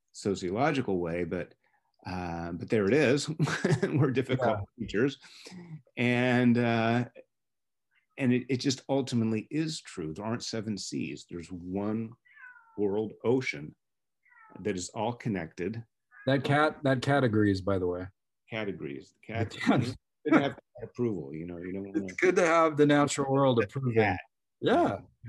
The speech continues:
Speaker 1: Yeah.
Speaker 2: Well, it's
Speaker 1: You know,
Speaker 2: great.
Speaker 1: and w-, there's one atmosphere. We all breathe the same air. There's one race, the human race. Everything else is just sub-, you know, arbitrary subdivisions based on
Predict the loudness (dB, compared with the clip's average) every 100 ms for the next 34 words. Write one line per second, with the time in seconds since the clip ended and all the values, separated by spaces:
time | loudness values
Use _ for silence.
0 | -14 -14 _ _ -14 -12 -12 _ _ _
1 | _ _ 2 4 4 2 -2 -4 -2 -2
2 | -4 -6 -2 0 2 2 0 -4 -4 -4
3 | 0 0 0 0 -2 -4 -4 -2 -2 -4
4 | -4 -4 -2 -4 -2 -2 -2 -4 -6 -4
5 | -2 0 0 0 -2 -4 -8 -6 -4 -4
6 | -6 -6 -6 -8 -10 -8 -8 -10 _ -18
7 | -14 -10 -6 -6 -6 -10 -16 _ _ _
8 | -14 -10 -10 -12 -4 -2 -2 -4 -2 -2
9 | -4 -6 -6 -8 -10 -10 -12 -10 -6 -6
10 | -8 -10 -10